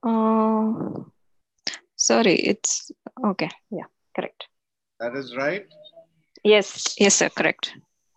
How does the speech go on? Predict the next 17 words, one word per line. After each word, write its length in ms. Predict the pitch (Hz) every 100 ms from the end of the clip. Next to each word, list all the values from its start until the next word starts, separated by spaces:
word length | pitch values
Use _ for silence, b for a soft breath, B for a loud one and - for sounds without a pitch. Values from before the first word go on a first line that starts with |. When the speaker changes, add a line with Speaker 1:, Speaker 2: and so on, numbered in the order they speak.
| -
Speaker 2:
Okay, 380 | 101 98 90
so 340 | - 87 85 _
you 180 | 110 117
have 80 | 117 -
Surya 320 | 131 143 143
Atma 280 | 139 143 139
Karak, 340 | 120 110 127 151 - - _ _ - _ _ _ _ _ _
and 420 | 104 104 107 107 107
you 140 | 107
have 240 | 110 113 110 -
Chandrama 500 | 110 110 123 127 117
behind 380 | 107 104 117 117
it, 220 | 120 143 _ -
Mangal, 440 | 101 107 113 131 160 - - - - - - - - - -
and 400 | 101 101 98 101
Mercury, 520 | 104 107 - 120 120 117
Jupiter, 500 | - - 101 101 -